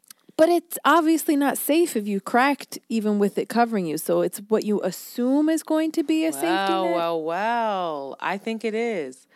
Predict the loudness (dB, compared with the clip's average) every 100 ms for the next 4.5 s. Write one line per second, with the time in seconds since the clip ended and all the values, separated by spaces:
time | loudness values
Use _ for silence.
0 | _ _ -12 -12 -6 -2 -2 -2 -6 -4
1 | -4 -2 -2 -2 -6 -6 -6 -4 -6 -2
2 | 0 0 -4 -6 -6 -6 -10 -14 -14 -12
3 | -10 -12 -16 -20 -20 -20 -6 -2 -2 -4
4 | -8 0 2 0